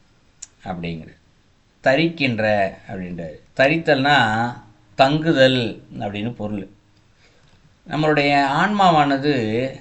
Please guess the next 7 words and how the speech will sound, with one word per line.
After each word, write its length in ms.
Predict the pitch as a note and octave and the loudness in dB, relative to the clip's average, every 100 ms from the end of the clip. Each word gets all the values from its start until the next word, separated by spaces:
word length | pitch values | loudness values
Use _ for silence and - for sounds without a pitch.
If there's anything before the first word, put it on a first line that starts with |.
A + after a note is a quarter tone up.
| - _ _ _ - | -20 _ _ _ -8
ஒரு 200 | C#3 D3 | 0 4
இடத்துல 680 | C#3+ E3 E3+ E3 C3 A#2+ C#3 D3+ - - | 4 2 4 4 6 4 2 0 -12 0
தங்கியிருக்கு. 720 | D3+ E3 F3+ F3+ E3 A2+ E2+ - _ _ _ _ _ | 2 2 0 0 0 -4 -14 -20 _ _ _ _ _
ஆசை 520 | B2 C3+ C3+ C#3+ C#3 | -2 -2 0 0 0
வினைகளின் 460 | C3 C3+ C3+ C3 B2+ | 2 2 2 -2 0
காரணமாக 520 | B2+ A#2 G#2+ G#2+ D3 | 2 2 2 -2 -2
தங்கியிருக்கு. 680 | - A#2 A#2 A2 F#2 - | -4 -4 -4 -6 -8 -12